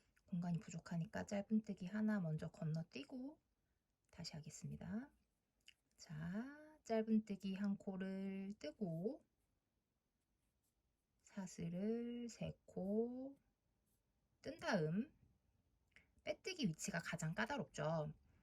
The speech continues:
짧은뜨기의 앞쪽 반코, 짧은뜨기 기둥의 바깥쪽 한 줄, 이렇게 해서 바늘에 걸린 총 세 개의 고리가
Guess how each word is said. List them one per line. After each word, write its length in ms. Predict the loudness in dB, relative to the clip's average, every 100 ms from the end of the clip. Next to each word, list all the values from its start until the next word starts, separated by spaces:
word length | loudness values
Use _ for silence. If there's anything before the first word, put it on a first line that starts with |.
| -20 -20 _ -2
짧은뜨기의 1160 | 0 2 0 0 2 2 2 2 2 2 -2 -8 _ _ _
앞쪽 380 | -10 -4 -6 -6
반코, 720 | -6 -6 -4 -2 0 -2 -6 -14 -20 _ -20 -20 -20 -20 -20 -20 -20 -20 -20 -20 _ -20 _ -20 _ _ _ -2
짧은뜨기 680 | 0 4 4 4 0 -2
기둥의 800 | -4 -6 -4 0 2 2 0 -6 -14 -20 -20 -8
바깥쪽 540 | -8 0 0 0 -2 0
한 120 | 0
줄, 340 | -2 -4 -8 -12 -20 -20 -20 -20 -20 -20 _ -20 -20 -20 -20 -14
이렇게 420 | -6 -4 -4 -2 0
해서 580 | 0 2 2 2 -2 -6 -20 -20 -4
바늘에 640 | 2 4 4 4 2 0
걸린 400 | 2 0 2 0
총 420 | 2 2 2 2 -10
세 400 | -18 -6 -2 -2
개의 440 | 2 2 2 -2 -4
고리가 720 | -4 0 0 0 -2 -2